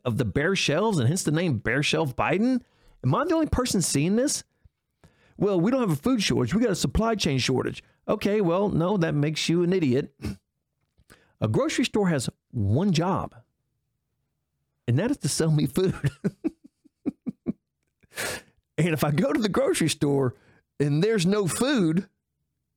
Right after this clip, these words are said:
then there's <laughs> obviously a food shortage. "Well, no, there's not a food shortage. There's just nobody to truck the food." Okay, well, if the food's not where it's supposed to be,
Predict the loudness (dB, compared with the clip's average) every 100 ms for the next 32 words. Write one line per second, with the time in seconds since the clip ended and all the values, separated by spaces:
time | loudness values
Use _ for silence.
0 | _ _ -2 0 0 0 -2 -2 -2 0
1 | 0 0 0 0 0 2 0 0 0 -2
2 | -4 -10 _ _ _ _ _ _ _ _
3 | _ _ -20 _ -2 0 2 2 2 0
4 | 0 0 0 0 -2 -6 -10 -12 _ _
5 | -2 -2 0 0 0 0 -2 -2 -4 -2
6 | -4 0 0 0 -4 -10 _ _ _ _
7 | _ _ -20 _ _ _ _ _ _ _
8 | _ _ _ _ -2 0 0 0 0 -2
9 | 0 0 2 2 2 0 0 0 0 0
10 | -2 -2 0 2 2 0